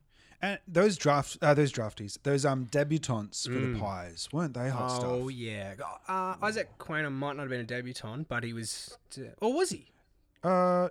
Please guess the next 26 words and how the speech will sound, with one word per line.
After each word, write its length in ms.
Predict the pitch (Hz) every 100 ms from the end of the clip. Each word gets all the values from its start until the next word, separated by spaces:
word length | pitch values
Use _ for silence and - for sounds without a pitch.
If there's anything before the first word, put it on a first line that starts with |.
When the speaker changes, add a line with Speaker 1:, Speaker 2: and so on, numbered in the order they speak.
| -
Speaker 1:
not 240 | 175 170
sure, 340 | - 131 104 95
not 180 | 147 -
sure. 260 | 131 101 92
But 120 | 151
the 80 | 151
other 120 | 156 151
three 260 | 143 131
were. 300 | 107 92 90 - _ _ _ _ - _ -
Speaker 2:
Yeah, 720 | 151 175 190 180 160 123 101 _ -
good 380 | 180 208 123
stuff. 760 | - - 135 180 165 - - - _
Really 320 | 131 175 180
Speaker 1:
Really 120 | 139 120
good 120 | 127
stuff. 140 | 175
Speaker 2:
awesome. 500 | 180 - 131 101 90 - _ -
Speaker 1:
Yeah. 60 | -
Speaker 2:
He's 260 | 214 208 - -
awesome 380 | 127 139 135 127
off 80 | -
the 100 | 117
half 240 | 113 98
back, 280 | 110 101 98
Isaac 280 | 113 110 104
Quaynor. 520 | - 107 104 98 87